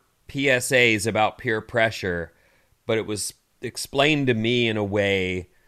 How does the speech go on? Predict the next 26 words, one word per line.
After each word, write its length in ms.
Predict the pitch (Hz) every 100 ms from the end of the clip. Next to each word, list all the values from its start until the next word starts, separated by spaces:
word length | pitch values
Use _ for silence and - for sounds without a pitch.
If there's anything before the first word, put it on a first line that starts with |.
| _ _ -
that 160 | 104
was 180 | 92 101
so 200 | - 131
much 260 | 131 123 110
more 240 | 110 98 -
obvious 760 | 104 110 98 123 123 123 - -
and 280 | 107 98 90 -
blatant 720 | 85 85 113 117 120 123 123 -
and 180 | 101 104
maybe 280 | 117 123
even 200 | 117 104
almost 420 | 101 101 92 80 76
bullying. 680 | 113 117 123 123 135 139 - _ _ _ _ _
Like, 300 | - 95 - _ _ - -
"Here, 400 | - 226 254 135
kid, 480 | - - 180 175 131 - -
take 300 | 247 226 -
this 240 | 190 139
hit 180 | 175 185
of 200 | 139 107
doobie," 520 | 196 220 160 139 78 -
or 140 | 131
whatever. 460 | 131 123 117 110 101
And 300 | 120 127 127
you, 220 | 127 107 -
you, 220 | 131